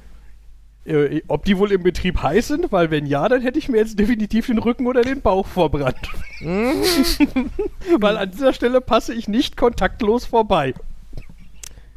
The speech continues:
Speaker 2: Ja, ja. Das erinnert mich, mich wieder an meine, äh, als ich, ähm, in die Zeche Haniel eingefahren bin und da dieser schmale, also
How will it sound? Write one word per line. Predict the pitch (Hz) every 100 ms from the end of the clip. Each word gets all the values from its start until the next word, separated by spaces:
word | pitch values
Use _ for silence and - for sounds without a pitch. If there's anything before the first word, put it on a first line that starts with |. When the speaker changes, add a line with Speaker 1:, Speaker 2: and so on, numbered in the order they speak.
| - -
Speaker 2:
Ja, | 175
ja. | 175 170 156 - - - - - - - -
Das | 160 175
erinnert | 151 160 190
mich, | 208 202 -
mich | - 214 220
wieder | 208 196
an | 170 196
meine, | 185 180 208 190 - - - - - - -
äh, | - 180 175 180 180 156 - - -
als | - -
ich, | 185 - - -
ähm, | 165 160 180 175
in | - - 190
die | 175 175 - -
Zeche | - 185 - 190 180 180
Haniel | 185 180 202 185 165
eingefahren | - 143 147 160 - 180 160 165
bin | 170 160 160
und | 151 160 180
da | 160 156
dieser | 175 175 170 151 165 - - - - -
schmale, | - 190 165 156 151 147 151 - - - - - -
also | - 160 147